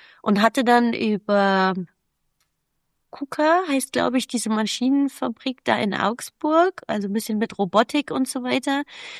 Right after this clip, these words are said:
die vor zehn Jahren gekauft worden sind. Da war so ein Artikel drin, dass die Ingenieure, die, ähm, hier im, in Deutschland arbeiten,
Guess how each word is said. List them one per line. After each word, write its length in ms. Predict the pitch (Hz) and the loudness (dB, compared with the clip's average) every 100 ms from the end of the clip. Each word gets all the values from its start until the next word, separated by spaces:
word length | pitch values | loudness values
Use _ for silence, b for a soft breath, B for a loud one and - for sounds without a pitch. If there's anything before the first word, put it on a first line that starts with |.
| B | B
die 120 | 233 202 | -2 0
vor 200 | 226 - | 0 0
zehn 260 | 240 247 | 2 4
Jahren 220 | 262 247 | 4 4
gekauft 440 | 220 - 220 262 - | 2 0 0 0 2
worden 300 | 202 269 254 | 2 4 2
sind. 220 | 262 262 | 2 0
Da 80 | 185 | 0
war 380 | 185 214 214 226 | 0 2 0 -4
so 120 | 220 | -4
ein 100 | 202 | -2
Artikel 440 | 196 202 233 285 | -4 -2 -2 0
drin, 320 | 269 269 302 370 B B B - | 4 4 4 2 B B B -2
dass 160 | 226 | 0
die 140 | 254 240 | 0 2
Ingenieure, 1000 | 226 214 208 208 240 359 254 208 233 392 - b b b b - | 2 4 4 4 4 4 2 0 0 -2 -6 b b b b -4
die, 340 | 233 226 226 220 | 0 2 2 2
ähm, 600 | 214 202 196 202 202 202 _ | 2 4 4 2 0 -4 _
hier 300 | - 240 - | -2 0 2
im, 380 | 214 202 196 196 - | 2 2 0 -2 0
in 120 | 190 | 2
Deutschland 540 | 208 240 - 285 269 | 4 2 2 2 2
arbeiten, 680 | - 180 202 254 - 277 339 | 2 0 2 2 2 2 2